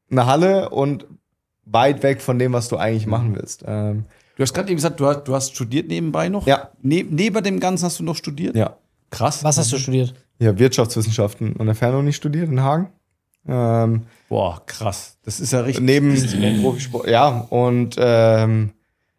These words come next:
Speaker 1: tatsächlich total dämlich von mir. Und wenn ich so zurückblicke, dachte ich mir, ja, das machst du halt so nebenbei.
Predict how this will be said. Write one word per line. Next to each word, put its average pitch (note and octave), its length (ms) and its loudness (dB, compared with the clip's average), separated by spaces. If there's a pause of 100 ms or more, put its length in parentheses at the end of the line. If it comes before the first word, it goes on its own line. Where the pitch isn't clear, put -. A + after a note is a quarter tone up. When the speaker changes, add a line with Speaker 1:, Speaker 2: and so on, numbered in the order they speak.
(220)
Speaker 1:
tatsächlich A#2 460 2 (340)
total F#2+ 240 -2
dämlich G#2 440 0
von F#2 160 -4
mir. F2+ 160 -4
Und G#2 140 -4
wenn F#2+ 100 0
ich F#2+ 80 -4
so G2 60 -10
zurückblicke, G2+ 480 -6
dachte G#2 180 -4
ich - 40 -8
mir, F#2 60 -2
ja, G#2 120 2
das G#2 140 -4
machst A2+ 240 -4
du G#2 60 -2
halt G2+ 100 -6
so G#2+ 60 -4
nebenbei. G#2+ 520 2